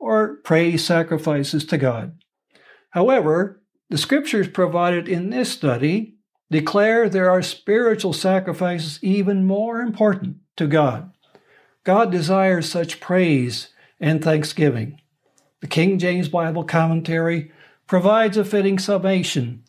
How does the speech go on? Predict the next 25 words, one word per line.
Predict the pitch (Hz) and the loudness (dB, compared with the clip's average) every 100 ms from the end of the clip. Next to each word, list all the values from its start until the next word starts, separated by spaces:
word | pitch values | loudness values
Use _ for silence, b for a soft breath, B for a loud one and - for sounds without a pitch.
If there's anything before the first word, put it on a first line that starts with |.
| _ | _
of | 156 147 | -2 2
the | 151 | 2
lesson | 151 175 190 208 | 2 2 2 0
from | 196 190 170 | 0 0 -2
Psalm | - 175 170 180 | 0 2 2 0
one | 180 | 0
hundred | 180 185 | 0 -2
sixteen, | 180 170 - 170 170 | -4 -6 -4 -2 -2
verse | 165 160 156 | -2 -4 0
seventeen. | 147 147 151 151 120 92 - _ _ _ _ _ _ _ _ _ _ b b b b - | 0 0 0 0 -2 -6 -14 _ _ _ _ _ _ _ _ _ _ b b b b -4
Quote, | 170 190 135 - _ _ - | 2 2 2 -4 _ _ 0
"This | 143 147 | 0 2
is | 143 | 2
not | 151 190 220 | 2 2 2
an | 202 | 2
actual | 196 196 214 | 2 0 -4
sacrifice, | 196 185 175 170 151 170 165 156 - b b b b - | -2 -2 -2 -6 -4 -4 -4 -8 -14 b b b b 0
but | 165 156 | 0 2
rather | 151 190 202 185 127 131 147 151 | 2 2 4 2 2 0 -2 -6
a | 127 | -8
heart | - 202 240 247 | -2 0 0 -2
filled | - 190 202 196 | -2 0 2 2
with | 180 151 | -2 -2
grateful | 165 196 190 214 | 0 0 -2 -6
praise, | 190 - 175 139 113 - | -2 2 4 2 0 -8